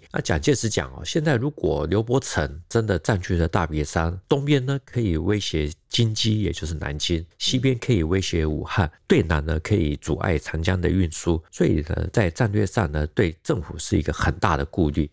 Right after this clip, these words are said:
那蒋介石还讲，在去年七月以前呢，也就是一九四六年七月之前，苏北、鲁南、皖北、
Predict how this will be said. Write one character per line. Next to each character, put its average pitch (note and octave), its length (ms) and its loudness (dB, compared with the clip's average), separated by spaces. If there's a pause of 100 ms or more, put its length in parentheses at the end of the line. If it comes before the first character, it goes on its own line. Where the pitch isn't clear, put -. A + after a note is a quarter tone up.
(140)
那 C#3 140 -2
蒋 E2 200 0
介 A#2 140 4
石 G#2 100 0
还 E2 160 2
讲， D#2+ 220 -2 (160)
在 D#3 220 2
去 - 200 -2
年 F#2+ 220 0
七 - 240 0
月 C#3+ 160 2
以 C#2 80 -2
前 - 300 -8
呢， C#2 160 -8
也 D#2 180 -4
就 G2 140 -4
是 - 160 -4
一 D3 220 0
九 E2+ 260 -2
四 - 200 -8
六 A2+ 160 2
年 D2+ 220 -6
七 - 280 2
月 G2+ 160 2
之 - 140 -6
前， - 260 -4 (180)
苏 - 280 4
北、 E2 360 2
鲁 D2+ 220 0
南、 D2 240 -2 (120)
皖 G#2 300 0
北、 - 260 -4